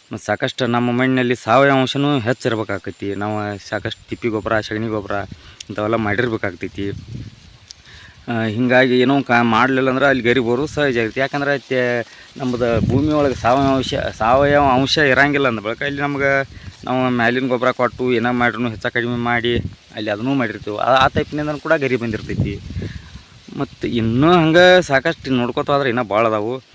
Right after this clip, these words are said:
ಮತ್ತು ಈಗ ರೋಗ ರುಜಿನ ಬರ್ತಾವು, ಒಂದು ರಸ್ಟ್ ಅಂತ ಬರ್ತೈತಿ, ಒಂದು, ಆ, ಉಣ್ಣಿ ರೋಗ ಅಂತ ಬರ್ತೈತಿ, ಮತ್ತು ಕೀಟ ಬಾಧೆ ಅಂತ ಬರ್ತಾವು,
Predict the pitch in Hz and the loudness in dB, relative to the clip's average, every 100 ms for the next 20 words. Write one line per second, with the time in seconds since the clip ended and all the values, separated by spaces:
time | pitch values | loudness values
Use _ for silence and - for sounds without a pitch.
0 | - - - - 123 113 120 117 113 113 | -20 -20 -20 -8 -6 -4 -2 0 0 0
1 | 117 127 117 107 104 110 104 92 90 95 | 2 2 4 0 -2 -6 -6 -8 -10 -10
2 | 90 87 - 98 95 104 - 107 92 92 | -10 -12 -14 -12 -8 -8 -8 -14 -12 -10
3 | 95 - 95 92 90 95 92 92 87 - | -10 -10 -10 -10 -10 -10 -10 -10 -12 -16
4 | - - - 98 95 95 92 87 110 120 | -20 -16 -10 -6 -4 -4 -6 -6 -2 0
5 | 104 104 95 87 90 - - 95 95 - | 0 -2 -6 -10 -6 -4 -4 -4 -8 -10
6 | - - - - 107 - - 127 110 107 | -16 -18 -18 -12 -12 -10 -2 -2 0 0
7 | 104 110 95 90 - 90 90 | 0 -2 -6 -12 -12 -10 -10